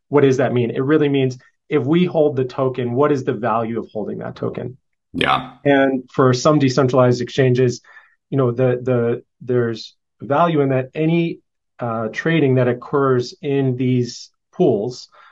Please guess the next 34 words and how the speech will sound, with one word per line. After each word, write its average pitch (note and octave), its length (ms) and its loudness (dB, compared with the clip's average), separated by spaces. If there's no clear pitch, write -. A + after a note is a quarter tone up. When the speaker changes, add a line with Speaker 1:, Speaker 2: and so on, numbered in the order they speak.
Speaker 1:
So C3 180 0
these B2 200 0
decentralized C#3+ 640 0
exchanges B2 340 -4
will A#2 140 -4
have A#2 340 -4
various C3+ 340 2
pools, B2+ 800 0
um, A2+ 720 -2
where A#2+ 380 2
you B2+ 240 -4
can A#2+ 160 -6
take B2 180 -6
one D3 180 2
asset B2+ 600 -2
and B2 480 0
trade B2+ 240 -2
it A#2+ 120 -6
for A#2 160 -6
another A2 280 -2
asset. G#2 400 -4
Speaker 2:
Yeah. E2+ 300 0
Speaker 1:
And B2+ 160 0
anytime F3+ 380 6
that C3+ 120 4
happens, B2+ 540 2
the B2+ 200 2
protocol F3+ 460 2
is B2 100 -4
collecting B2 420 -4
a A2 60 -4
fee C#3 340 0
from G#2+ 340 -2
that. A2 280 -8